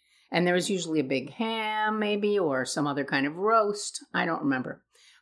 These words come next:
But it was lavish and delicious and, and extensive. Manning would be in the basement in the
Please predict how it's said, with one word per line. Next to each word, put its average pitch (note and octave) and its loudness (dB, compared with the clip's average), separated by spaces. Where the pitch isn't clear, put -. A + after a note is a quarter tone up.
But F#3+ 4
it F#3+ 6
was G3+ 2
lavish G#3 0
and D3+ 0
delicious A3 -2
and, F3 -4
and G3 -6
extensive. - -4
Manning A3 2
would G#3+ 0
be G3+ 2
in F#3 2
the E3+ 0
basement G3+ 0
in G3+ -2
the F#3 -2